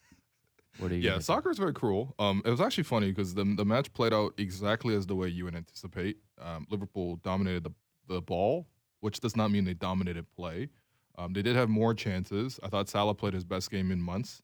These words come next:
Speaker 2: um, but Thibaut Courtois, the keeper for Chelsea, was just amazing, or Chelsea, for, for Real Madrid, formerly of Chelsea. Um, and, yeah, and then, you know, you expected Vinny to get behind, uh, Trent one time, which,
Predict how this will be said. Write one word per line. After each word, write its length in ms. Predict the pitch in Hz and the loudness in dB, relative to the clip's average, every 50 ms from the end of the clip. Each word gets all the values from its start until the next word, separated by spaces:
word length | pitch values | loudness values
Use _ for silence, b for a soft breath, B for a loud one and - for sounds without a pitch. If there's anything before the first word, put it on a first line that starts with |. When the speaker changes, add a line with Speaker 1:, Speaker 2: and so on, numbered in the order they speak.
| _ - | _ -10
Speaker 2:
um, 420 | 92 90 85 85 80 76 78 82 - - | -10 -8 -8 -8 -10 -12 -14 -14 -10 -6
but 200 | 98 90 82 - _ _ - | -6 -6 -6 -8 _ _ -8
Thibaut 220 | 104 90 98 95 | -6 -4 -4 -4
Courtois, 460 | - 101 98 104 - 101 92 92 90 90 _ _ _ _ _ _ _ _ _ _ - | -2 -2 -2 0 0 0 0 0 0 -4 _ _ _ _ _ _ _ _ _ _ -8
the 100 | 107 98 | -8 -4
keeper 400 | - - 160 151 160 156 180 185 - _ _ _ _ | 0 0 0 2 2 0 0 -2 -6 _ _ _ _
for 160 | - 113 104 101 | -2 -2 0 0
Chelsea, 360 | - 101 107 113 - - 120 | 0 0 0 0 -2 -2 -2
was 360 | 104 98 92 87 - - - _ _ _ - - _ - - | -2 -2 -2 -4 -6 -10 -14 _ _ _ -20 -20 _ -10 -6
just 180 | 107 104 - - | -4 -4 -4 -4
amazing, 520 | 92 92 90 95 95 92 - 92 92 98 101 | -4 -2 0 0 0 -2 -2 -4 -6 -6 -6
or 80 | 101 | -8
Chelsea, 340 | 101 - 87 87 - - - - | -8 -10 -10 -12 -14 -16 -18 -10
for, 140 | - 95 95 | -6 -6 -4
for 360 | 92 - 92 92 90 92 90 87 92 | -2 0 0 0 0 -2 -2 -2 -2
Real 160 | 98 95 90 | -2 0 0
Madrid, 320 | 90 90 85 85 85 82 _ _ _ _ _ _ _ - | -2 -2 -4 -8 -10 -10 _ _ _ _ _ _ _ 2
formerly 280 | 131 117 104 95 92 | 2 4 4 4 0
of 80 | 85 85 | -2 -4
Chelsea. 360 | - 90 87 - 92 90 98 - | -6 -8 -8 -8 -8 -10 -6 -2
Um, 380 | - 101 101 101 98 92 98 110 _ _ _ _ _ _ _ _ _ _ - | 2 4 4 4 4 2 0 -2 _ _ _ _ _ _ _ _ _ _ -2
and, 420 | 107 113 113 123 123 120 104 - - - _ - | 2 2 4 4 4 2 0 -2 -8 -16 _ -2
yeah, 180 | - 127 185 147 - - - - | 0 0 0 0 -2 -8 -8 -2
and 120 | 98 107 110 | 2 4 4
then, 320 | 123 123 127 127 120 110 110 | 6 6 4 4 2 2 2
you 80 | 139 | 2
know, 220 | 120 110 120 123 107 | 4 4 4 2 0
you 200 | 107 110 120 120 | 0 0 0 0
expected 460 | 117 - - 123 127 127 127 120 104 | -2 0 0 0 0 2 2 0 2
Vinny 240 | 92 113 120 120 113 | 2 2 4 4 2
to 100 | 110 107 | 2 2
get 200 | 101 107 104 - | 2 0 0 2
behind, 580 | 104 98 107 107 107 104 104 104 101 101 95 - - - _ _ _ _ _ _ _ - - | 0 2 4 4 4 4 4 4 4 2 0 -2 -6 -20 _ _ _ _ _ _ _ -16 -14
uh, 180 | 92 90 90 87 | -12 -10 -10 -8
Trent 300 | - - 120 101 - - 92 | -4 -2 -2 -2 -2 -4 -4
one 200 | 92 95 95 101 | -2 0 0 0
time, 320 | - 107 98 85 80 78 87 | 2 0 0 0 -2 -2 0
which, 380 | 117 139 135 - - - - | 0 0 0 -2 -4 -6 -8